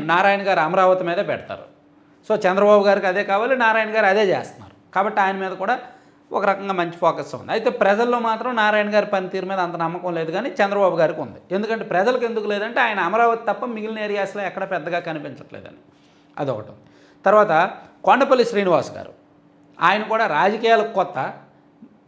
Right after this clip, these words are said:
ఎమ్మెల్యేగా ఫస్ట్ టైమ్, మంత్రిగా ఫస్ట్ టైమ్. So ఆయన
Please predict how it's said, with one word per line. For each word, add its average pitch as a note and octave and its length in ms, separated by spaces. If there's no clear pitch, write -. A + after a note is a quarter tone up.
ఎమ్మెల్యేగా A3 500
ఫస్ట్ F#3+ 280
టైమ్, D#3+ 160
మంత్రిగా A#3 420
ఫస్ట్ - 240
టైమ్. - 120
So - 60
ఆయన A#3+ 160